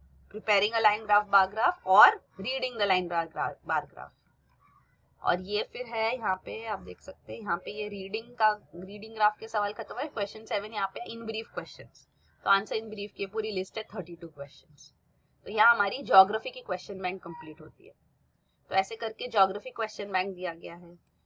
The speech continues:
फिर English का question bank दिया गया है, वो best है क्योंकि English के question bank में actually दो question papers ही दिए गए, activity sheet one और activity sheet two,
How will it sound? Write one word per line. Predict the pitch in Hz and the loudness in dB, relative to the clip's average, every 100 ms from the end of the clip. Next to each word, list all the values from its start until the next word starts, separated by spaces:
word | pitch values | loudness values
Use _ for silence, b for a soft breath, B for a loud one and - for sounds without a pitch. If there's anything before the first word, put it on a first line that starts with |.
| _ - | _ -6
फिर | 262 | -4
English | 269 277 339 | -2 -2 0
का | 320 | 0
question | 302 302 277 | 2 0 0
bank | 269 247 247 | 4 2 4
दिया | 240 233 | 2 4
गया | 254 | 4
है, | 240 | 4
वो | 240 | 2
best | 202 190 - - | 4 4 4 -2
है | 190 | -4
क्योंकि | - 220 226 | -4 -8 -4
English | 214 180 226 247 | -4 -4 -8 -10
के | - | -12
question | - 240 254 | -6 -6 -6
bank | 233 226 208 | -2 -2 2
में | 214 190 | 2 2
actually | - 247 | 0 -6
दो | 226 175 | 0 2
question | 190 - 214 | 2 0 -6
papers | 233 208 220 220 | -6 -4 -2 -2
ही | 226 | -4
दिए | 175 156 131 | -10 -10 -10
गए, | - - 165 | -12 -10 -10
activity | - 226 220 240 | -10 -14 -16 -16
sheet | - 254 247 | -14 -12 -4
one | 220 214 311 | 8 8 8
और | 254 | 4
activity | 196 - 208 - 226 | 4 0 -10 -10 -10
sheet | - 196 - | -8 -10 -6
two, | 330 | -6